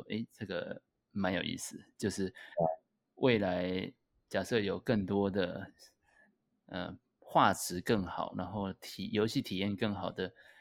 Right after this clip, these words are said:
Speaker 1: 链游出现的话，那它也会对这个游戏产业有一个很大的，的颠覆的效果。
Speaker 2: 尤其现在我觉得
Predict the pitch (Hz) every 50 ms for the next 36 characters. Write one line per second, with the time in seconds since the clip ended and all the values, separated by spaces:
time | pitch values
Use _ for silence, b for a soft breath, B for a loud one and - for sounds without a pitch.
0 | _ _ - - 151 143 113 98 95 92 90 - - 107 98 95 - - - 90
1 | 87 95 92 92 101 101 95 - _ _ _ _ _ _ _ _ - - 151 165
2 | 123 87 90 110 101 110 110 101 - 101 98 92 92 - - 98 - - 87 92
3 | 92 95 92 92 92 92 - 101 98 87 82 80 - 101 90 87 - 90 - -
4 | _ _ _ _ _ _ _ _ _ _ _ _ _ _ _ _ - - 95 85
5 | - - - 104 104 104 101 - 107 90 - - - 82 - - - - - _
6 | _ _ _ _ _ _ _ _ _ _ _ _ _ _ - - 113 110 120 120
7 | 135 139 135 131 139 135 131 127 127 - 104 110 104 104 107 107 110 110 107 104
8 | 104 104 104 104